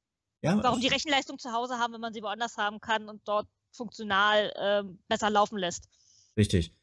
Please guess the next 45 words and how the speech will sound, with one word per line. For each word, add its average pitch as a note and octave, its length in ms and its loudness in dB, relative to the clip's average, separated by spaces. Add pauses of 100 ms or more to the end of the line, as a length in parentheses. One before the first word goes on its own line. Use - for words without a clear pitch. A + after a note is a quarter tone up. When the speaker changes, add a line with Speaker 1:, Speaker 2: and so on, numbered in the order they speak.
(100)
Speaker 1:
Bevor C#3 260 6
wir F#3+ 120 6
auf A2 80 4
diesen E3 240 8
Punkt D#3 180 6
nochmal A2+ 220 6
näher D3+ 240 6
eingehen, B2 280 0
Cloud A2+ 280 4
Gaming, B2 380 4
Zukunft C3 520 2
und A2 80 4
vielleicht A2+ 320 2
auch G2 180 -2
so G#2 240 4
ein F#2+ 140 0
bisschen, G#2+ 400 6
ähm, F2+ 480 0
Business-Vibes A#2 600 2
damit G#2+ 220 4
reinspielen A2 320 2
lassen, G#2+ 300 6 (260)
ähm, A2+ 440 8
schauen A#2+ 240 6
wir F#3+ 80 6
doch D3 120 4
mal D#3 140 6
einen C#3 180 4
Blick C#3 240 2
zurück. A#2 360 6
Was D#3+ 180 4
sind, E3 260 4 (120)
ist - 180 0
deine D3+ 240 6
Gaming-Historie B2 1000 8
und G2 180 2
was - 140 4
hast C#3 160 2
du C3+ 60 4
für A#2 140 4
Vorlieben? A#2 400 6
Du F#2 80 4
hast - 140 2
jetzt C#3 120 2
schon C3 180 2